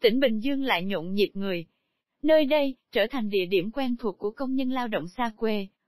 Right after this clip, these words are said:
có người ở trọ cách đó, cả chục cây số vẫn đi bộ tới để chọn cho mình những món đồ gồm quần áo,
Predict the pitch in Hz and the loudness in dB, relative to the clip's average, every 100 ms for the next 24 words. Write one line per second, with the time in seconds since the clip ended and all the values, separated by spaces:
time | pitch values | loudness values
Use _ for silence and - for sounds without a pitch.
0 | - 311 320 208 165 202 220 165 269 262 | -8 -2 2 2 2 -6 -4 -6 -8 -8
1 | 208 220 - _ _ - 190 247 208 - | -6 -6 -10 _ _ -4 -2 2 0 0
2 | 233 285 285 185 233 247 208 160 202 262 | -4 -4 -4 -4 -4 -2 0 0 -2 -4
3 | 269 214 220 165 185 254 233 180 185 254 | 0 0 -2 -4 -4 -2 0 -2 -2 -2
4 | 277 370 247 208 190 185 175 196 160 180 | -2 0 2 2 0 0 0 -6 -4 -6
5 | 208 269 | -6 -6